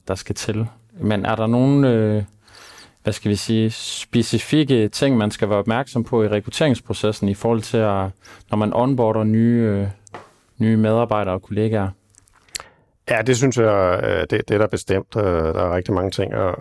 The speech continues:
Speaker 2: at tage stilling til. Og det er klart, der er også forskel på i forhold til at, at drive projekterne. Altså, hvis du skal have en projektleder, så skal man have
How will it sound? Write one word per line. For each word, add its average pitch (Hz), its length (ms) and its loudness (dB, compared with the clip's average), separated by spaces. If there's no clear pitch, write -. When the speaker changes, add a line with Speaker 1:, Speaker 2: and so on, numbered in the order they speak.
Speaker 2:
at 98 80 -6
tage - 120 -6
stilling 92 260 -6
til. 104 140 -4
Og 104 80 -4
det 110 60 0
er - 40 -4
klart, 120 280 0
der 123 60 0
er 110 40 4
også 101 360 -2
forskel 104 720 -2
på - 340 -4
i - 40 -10
forhold 101 280 -4
til - 140 -8
at, 92 300 -4
at - 120 -8
drive 98 220 0
projekterne. 90 800 -4
Altså, - 280 -6
hvis - 180 -6
du - 120 -8
skal 95 140 -2
have 95 60 0
en 98 60 -2
projektleder, 95 640 -2
så - 140 -6
skal 85 200 -4
man 82 120 -4
have 85 140 -4